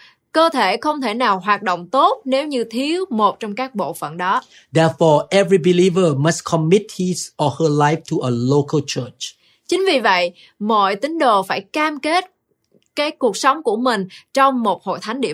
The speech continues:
Speaker 1: phương.
Speaker 2: He or she should love the church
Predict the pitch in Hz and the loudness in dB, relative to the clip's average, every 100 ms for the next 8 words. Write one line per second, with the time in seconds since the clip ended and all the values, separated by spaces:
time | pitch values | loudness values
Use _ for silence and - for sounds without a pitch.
0 | 147 233 220 185 _ _ _ - 143 139 | -2 0 0 -4 _ _ _ 0 2 4
1 | 135 131 _ - 131 131 - 170 156 131 | 2 -2 _ -2 -2 -2 -2 2 2 0
2 | - 143 - 143 156 180 180 170 - 170 | -2 -4 -2 0 2 2 0 -4 2 2
3 | 170 - | 2 -6